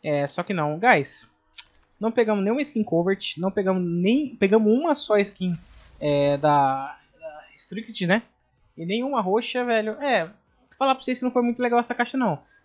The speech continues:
Abrimos cem dólares dela, estamos com oitenta e cinco, perdemos quinze dólares.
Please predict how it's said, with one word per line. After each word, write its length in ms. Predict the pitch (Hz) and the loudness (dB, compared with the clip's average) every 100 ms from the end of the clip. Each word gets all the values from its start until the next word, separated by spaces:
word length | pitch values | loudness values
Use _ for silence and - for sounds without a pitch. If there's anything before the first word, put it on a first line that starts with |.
| _ | _
Abrimos 380 | 160 165 220 214 | -4 2 2 2
cem 200 | 220 226 | 2 2
dólares 340 | 214 208 202 | 4 4 2
dela, 180 | 190 220 | 0 -2
estamos 260 | 226 208 208 | -2 -6 -4
com 100 | 202 | -4
oitenta 280 | 190 220 214 | -4 -2 -4
e 40 | |
cinco, 220 | 208 202 | -4 -6
perdemos 340 | 190 185 202 190 | -2 0 0 0
quinze 220 | 226 220 | 0 2
dólares. 420 | 196 185 208 208 | 4 6 4 0